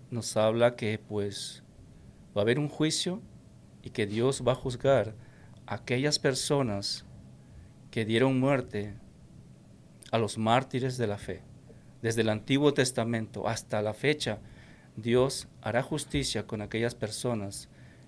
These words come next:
que tristemente derramaron sangre, ah, de muchos, ah, de muchas personas de las cuales se habla en la Biblia, de muchos personajes, y aún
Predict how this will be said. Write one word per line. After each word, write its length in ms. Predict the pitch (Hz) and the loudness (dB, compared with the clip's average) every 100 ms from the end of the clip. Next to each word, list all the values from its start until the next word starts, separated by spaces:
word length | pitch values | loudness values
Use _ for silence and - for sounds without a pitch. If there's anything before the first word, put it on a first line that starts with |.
| - - | -20 -6
que 460 | 110 101 98 101 - - - - - - - | -2 -2 -2 -8 -16 -20 -20 -20 -20 -20 -14
tristemente 920 | - 123 123 127 120 120 110 98 101 - - - - | -6 -4 0 2 4 4 0 -6 -8 -10 -20 -20 -4
derramaron 520 | 110 107 104 113 123 | 0 0 2 2 0
sangre, 540 | 120 - 131 110 98 101 - - - - - - | 0 2 2 2 -4 -8 -12 -16 -16 -20 -20 -8
ah, 400 | 117 104 104 101 98 120 - - - - - | -4 -4 -6 -8 -10 -16 -18 -20 -20 -20 -8
de 100 | 107 | -4
muchos, 560 | 104 139 - 139 - - - - - - | -2 -4 -2 -4 -6 -12 -18 -20 -14 -2
ah, 360 | 113 107 104 - - - - | 0 2 0 -4 -10 -20 -8
de 80 | - | -2
muchas 280 | 113 113 156 | -2 0 0
personas 600 | - 127 - 139 127 107 | 2 0 2 2 2 0
de 80 | 107 | -2
las 160 | 98 | -4
cuales 260 | - 113 113 | 0 2 2
se 140 | - | 2
habla 180 | 110 117 | 2 2
en 60 | 117 | 2
la 100 | 101 | 2
Biblia, 300 | 117 123 104 | 2 2 2
de 100 | 104 | 2
muchos 300 | 117 - 104 | 0 -2 0
personajes, 800 | 147 - 104 104 123 - 92 - - - - - - - - | 0 0 0 2 0 -2 -8 -10 -12 -20 -20 -20 -20 -14 0
y 100 | 123 | 2
aún 560 | 127 139 165 165 113 | 4 4 2 0 -2